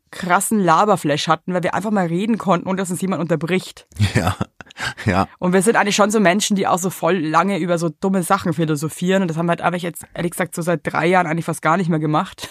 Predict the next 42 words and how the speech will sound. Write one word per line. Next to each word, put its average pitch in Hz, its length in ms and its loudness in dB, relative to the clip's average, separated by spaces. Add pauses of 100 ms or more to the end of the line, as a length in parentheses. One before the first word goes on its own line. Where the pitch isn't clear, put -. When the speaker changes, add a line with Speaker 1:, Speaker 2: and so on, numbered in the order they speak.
(180)
Speaker 1:
<laughs> - 200 -4
Deswegen 196 520 0
war 190 120 0
es 196 120 -6
echt 196 240 -6
schön. 202 360 2 (920)
Und 185 680 4
dann 190 120 0
hat - 80 0
mir 208 140 0
Alex 208 280 -2
irgendwann 214 280 -2
die 180 60 -6
Frage 175 340 -4
gestellt, 190 580 -2
äh, 175 280 0
ob 185 80 0
ich 190 140 -8
eigentlich 180 240 -4
weiß, 170 240 0
was 170 160 -4
Berge 170 460 0
sind. 170 500 -4 (800)
Speaker 2:
Ja, 110 240 2
und 107 220 -2
du, 117 200 2
äh, 92 560 2 (560)
ja, 90 480 2
Speaker 1:
Und - 80 -4
Speaker 2:
also. 87 240 -4
Speaker 1:
ich 190 60 2
dachte 233 280 -2
halt 247 180 0
irgendwie, 240 360 -2
dass 196 180 -4
Berge 185 360 -2
halt 208 100 0
einfach 190 240 -2
Berge, 185 400 -2
also 170 140 -4
ich 175 100 -8
dachte, 196 320 -4